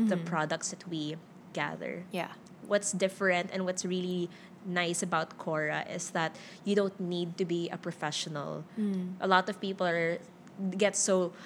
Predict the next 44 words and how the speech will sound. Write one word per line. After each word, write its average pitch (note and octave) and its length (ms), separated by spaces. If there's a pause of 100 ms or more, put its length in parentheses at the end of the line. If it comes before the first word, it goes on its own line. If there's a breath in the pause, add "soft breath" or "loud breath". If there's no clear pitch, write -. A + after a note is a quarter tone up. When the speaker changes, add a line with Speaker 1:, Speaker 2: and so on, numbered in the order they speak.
(420 loud breath)
Speaker 1:
intimidated F3 840
by D#3+ 140
a D#3+ 140
nonprofit D#3+ 640
organization, D#3 840
thinking F3+ 380
that E3 180
I F#3+ 220
need G#3+ 240
to G3+ 60
have F#3+ 240
some F#3 240
sort F3 340
of E3 300 (340 loud breath)
number G3 320
of F3 160
hours E3 400
of F3 160
volunteer D#3+ 480
work D#3+ 220
for - 80
me G3 100
Speaker 2:
Yeah. F3+ 80
Speaker 1:
to E3 100
join, D3+ 380
or - 160
I F3 180
need F3+ 220
to F#3+ 80
be E3+ 140
some F3 240
sort E3+ 200
of E3 140
professional. D3+ 640
I F3+ 80
need G3 240
Speaker 2:
Mm. G3+ 80
Speaker 1:
to F#3 80
speak - 480
well. D3+ 320
Speaker 2:
Mm-hmm. G#3+ 320 (760 loud breath)
Speaker 1:
It's - 580 (960)
important C4+ 680
that G#3 220